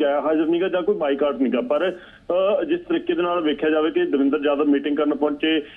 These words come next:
ਕੱਲ੍ਹ ਨਵਜੋਤ ਸਿੰਘ ਸਿੱਧੂ ਹੋਰਾਂ ਨੇ ਜ਼ਰੂਰ ਰਿਸੀਵ ਕੀਤਾ, ਪਰ ਅੱਜ ਮੀਟਿੰਗ ਦੇ ਵਿੱਚ ਨਵਜੋਤ ਸਿੰਘ ਸਿੱਧੂ ਹੋਰਾਂ ਦੀ ਗੈਰ ਹਾਜ਼ਰੀ ਅਤੇ ਇਸੇ ਦੇ ਉਲਟ ਉਹਨਾਂ ਵੱਲੋਂ ਹੁਸ਼ਿਆਰਪੁਰ ਦੇ ਵਿੱਚ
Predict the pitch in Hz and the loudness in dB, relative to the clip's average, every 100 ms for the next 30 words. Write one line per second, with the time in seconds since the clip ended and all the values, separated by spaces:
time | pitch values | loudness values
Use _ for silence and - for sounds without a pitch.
0 | - - 147 165 143 139 143 170 147 151 | -12 -2 2 2 2 2 2 0 0 2
1 | 170 151 156 131 143 311 - 151 151 165 | 2 2 0 2 2 2 0 0 0 -2
2 | - 165 151 135 147 147 139 151 151 151 | -4 -2 0 0 2 2 2 0 0 0
3 | 151 135 139 139 165 151 - 143 165 143 | 2 2 4 2 0 -4 -4 0 2 2
4 | 147 147 123 120 135 143 139 160 147 - | 2 0 0 0 0 0 2 2 0 0
5 | 165 - - - 180 190 226 220 226 165 | -2 -4 -18 -4 -4 0 0 2 2 0
6 | 165 180 175 175 185 180 180 - 180 131 | 0 0 0 0 0 0 -2 -2 0 0
7 | 113 151 135 151 147 | 0 -2 2 0 0